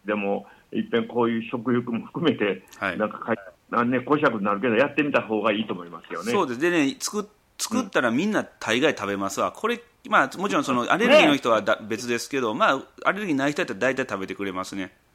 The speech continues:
Speaker 1: うん。
Speaker 2: はい。
Speaker 1: それでね、
Speaker 2: はい。
Speaker 1: あの、まあ、プラス、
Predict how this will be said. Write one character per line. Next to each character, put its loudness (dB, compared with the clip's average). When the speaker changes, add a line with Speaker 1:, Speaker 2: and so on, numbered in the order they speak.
Speaker 1:
う -2
ん。 2
Speaker 2:
は -2
い。 4
Speaker 1:
そ 4
れ 4
で 4
ね、 4
Speaker 2:
は -2
い。 -6
Speaker 1:
あ 4
の、 2
ま 0
あ、 -4
プ 0
ラ 6
ス、 -8